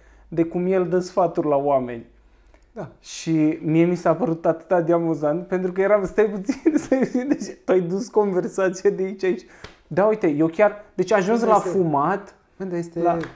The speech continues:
Speaker 1: a,
Speaker 2: de, de
Speaker 1: și
Speaker 2: normal că e
Speaker 1: pentru el a fi un
Speaker 2: manipulat.
Speaker 1: om bun, pentru el a fi un om bun era, „Eu nu-mi bat prietena.” Asta, a, deci faptul că nu o bate, asta înseamnă că e un om
Speaker 2: Păi,
Speaker 1: bun.
Speaker 2: înțelegi ce spun?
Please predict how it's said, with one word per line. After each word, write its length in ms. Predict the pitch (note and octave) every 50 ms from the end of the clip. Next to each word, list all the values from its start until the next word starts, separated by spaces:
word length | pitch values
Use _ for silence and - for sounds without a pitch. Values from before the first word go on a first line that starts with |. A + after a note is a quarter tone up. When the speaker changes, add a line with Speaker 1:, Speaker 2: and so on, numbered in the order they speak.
| - -
Speaker 1:
a, 280 | - F#3 A#3+ A#3+ - D3 D3+
Speaker 2:
de, 40 |
de 60 | F3 G3+
Speaker 1:
și 140 | G3+ G#3+ G#3
Speaker 2:
normal 300 | G#3 A3 A3+ G#3+ F#3 -
că 80 | - G3+
e 40 | G3
Speaker 1:
pentru 480 | F3+ - G3+ G#3 G#3 F#3 G3+ G3 G3+ F#3
el 440 | E3+ E3+ E3+ E3+ F3 G3 G#3 A#3 - - _ _ - - - F3+ F3+
a 120 | F3 E3
fi 140 | E3+ E3+ G3+
un 40 | G#3 G#3+ A3
Speaker 2:
manipulat. 180 | A3 A3 A3 A3 G#3+
Speaker 1:
om 100 | F#3 E3
bun, 380 | E3+ F3 F3 F#3 F#3+ A#3+ C4+ -
pentru 280 | G#3 G3 F#3 F3+ F#3 G3
el 120 | G#3 G#3+
a 80 | A3 G#3+
fi 140 | G#3+ -
un 180 | G#3+ G#3+ G#3 G3
om 260 | F#3+ F#3 F#3 F#3 E3
bun 440 | D#3 E3+ E3+ F3+ G3+ A3+ B3+ C4 - - _ _ -
era, 520 | - F3+ F#3 F#3+ F#3 F3+ F#3 F3 F3+ -
„Eu 240 | - D3 D#3 E3 D#3+
nu-mi 320 | D#3 D#3 D#3+ E3 F3+ F3+ D#3+
bat 340 | D3 C#3+ D3+ D3 - -
prietena.” 560 | - E3+ D3+ C3 B2 B2 - A2+ A2 G#2+ G#2+ A2+ _ _ _ _ _ _ _ _ _ _ _ _ _ -
Asta, 460 | D#3+ F#3 F#3+ - - G#3 F#3+ E3 - -
a, 120 | F3 F#3+ F#3 E3
deci 240 | D3+ D#3 D#3 - E3+
faptul 420 | - - G#3 A3+ A3 - A#3+ G#3
că 140 | - A3+ G#3+
nu 240 | G3+ G3 F#3+ G3+ G#3+
o 60 | G#3+
bate, 320 | E3 F3 G3 A3 - A#3
asta 280 | A3 - G#3 A3+ A3 A#3+
înseamnă 340 | A#3+ A#3 - C4 B3+ C4 B3+
că 80 | B3+
e 60 | A#3+ A3+
un 120 | A3 G#3+
om 240 | A#3 A#3+ A3+ G#3 F3
Speaker 2:
Păi, 100 | F#3+ B3
Speaker 1:
bun. 100 | A#3 F3+
Speaker 2:
înțelegi 280 | C#3+ - F#3 G3 G3
ce 100 | - G3+
spun? 400 | F#3+ - - - - A3 G#3 D#3+